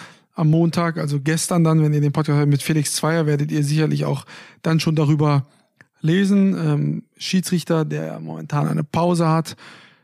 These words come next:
äh, weil er das, äh, weil unglaublich viele jetzt auf ihn eingeprasselt ist nach dem Spiel Bayern München gegen Borussia Dortmund,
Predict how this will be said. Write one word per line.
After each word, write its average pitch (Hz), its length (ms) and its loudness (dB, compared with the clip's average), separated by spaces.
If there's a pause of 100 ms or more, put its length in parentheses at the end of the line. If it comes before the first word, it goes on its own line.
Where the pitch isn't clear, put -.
(200)
äh, 175 80 -4 (220)
weil 147 280 -4
er 143 200 -6
das, 147 380 -10
äh, 170 100 -10 (500)
weil 139 220 -8 (260)
unglaublich 165 500 2
viele 160 200 0
jetzt 147 140 -4
auf 151 140 -2
ihn 160 100 0
eingeprasselt 156 540 -2
ist 143 120 0
nach 143 120 0
dem 151 160 0
Spiel 151 340 0
Bayern 147 360 2
München 151 320 2
gegen 143 140 4
Borussia 143 320 2
Dortmund, 156 480 0